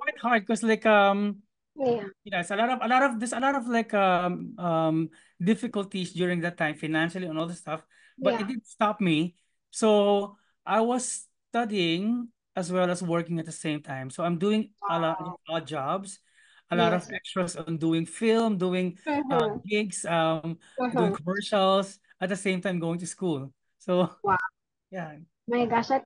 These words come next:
Speaker 2: was so, oh my gosh, ang, ang sipag niyo, sir. <laughs> Eto, sir,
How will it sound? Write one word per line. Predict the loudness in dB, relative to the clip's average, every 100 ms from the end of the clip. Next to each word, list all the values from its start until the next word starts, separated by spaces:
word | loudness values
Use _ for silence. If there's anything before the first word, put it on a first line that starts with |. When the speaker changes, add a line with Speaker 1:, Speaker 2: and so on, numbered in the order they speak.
| -4
Speaker 2:
was | -8 -10
so, | -12 0 4 6 4 4 0 -8
oh | -12
my | -10
gosh, | -10 -8 -4
ang, | -4 0
ang | 2
sipag | 4 6 6
niyo, | 6
sir. | 6 6 6
<laughs> | 4 4 4 4 4 4 2 -8 -8 -10 _
Eto, | 4 8 8 10
sir, | 8 6